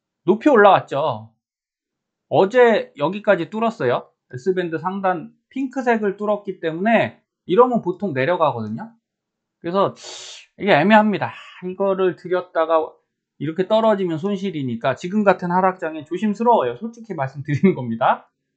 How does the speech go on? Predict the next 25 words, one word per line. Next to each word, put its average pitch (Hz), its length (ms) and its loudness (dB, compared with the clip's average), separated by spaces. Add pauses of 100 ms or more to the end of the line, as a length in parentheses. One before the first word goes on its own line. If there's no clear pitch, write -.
저도 190 340 0
멤버십 202 440 -4
종목 170 280 -14
드릴 139 180 -10
때 127 100 -18
고민 151 300 -10
엄청 160 320 -8
해요. 127 420 -8 (380)
근데 165 240 0
마이너스 160 480 2
난 131 180 -4
것들이 143 320 -8
있으니까 123 600 -4 (420)
뭐 131 80 -14
저만 175 320 2
속상하겠습니까? 160 920 -8 (520)
여러분만 185 480 2
속상한 151 380 -6
게 120 60 -8
아니라 123 240 -6
저도 127 560 -6 (160)
굉장히 156 360 0
고민을 120 320 -8
많이 101 220 -10
합니다. 113 380 -18